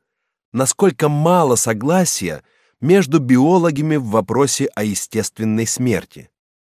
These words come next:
Да и само понятие смерти у них растекается. Факт определенной средней продолжительности жизни, по крайней мере,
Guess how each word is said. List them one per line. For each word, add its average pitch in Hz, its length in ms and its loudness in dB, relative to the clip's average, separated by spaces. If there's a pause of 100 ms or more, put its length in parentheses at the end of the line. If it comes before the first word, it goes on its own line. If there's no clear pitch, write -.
(220)
Да 131 140 0
и 143 60 4
само 147 300 2
понятие 123 480 -2
смерти 120 640 -2 (720)
у 151 100 2
них 180 240 0
растекается. 92 840 -8 (1080)
Факт - 400 -4 (120)
определенной 123 840 2
средней 120 460 -2
продолжительности 107 920 -4
жизни, 117 500 -2
по 87 140 -10
крайней 127 360 -2
мере, 123 280 0